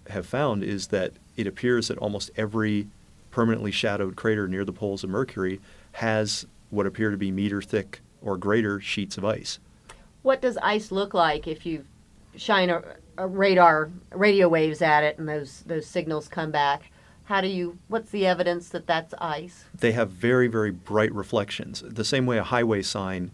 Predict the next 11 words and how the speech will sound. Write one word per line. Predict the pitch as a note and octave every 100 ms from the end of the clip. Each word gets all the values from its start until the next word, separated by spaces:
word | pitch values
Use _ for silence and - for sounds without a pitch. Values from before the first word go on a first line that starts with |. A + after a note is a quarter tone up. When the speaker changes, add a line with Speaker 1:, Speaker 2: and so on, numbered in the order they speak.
| - - -
Speaker 1:
seems | - A#2+ G#2+ -
to |
light | F#2+ G2 G#2+
up | G#2 G2 -
when | G#2
your, | F#2+ F#2
when | - - B2+
your | G2
headlights | F#2 A#2+ G2+ F#2 -
hit | G2+
it. | F#2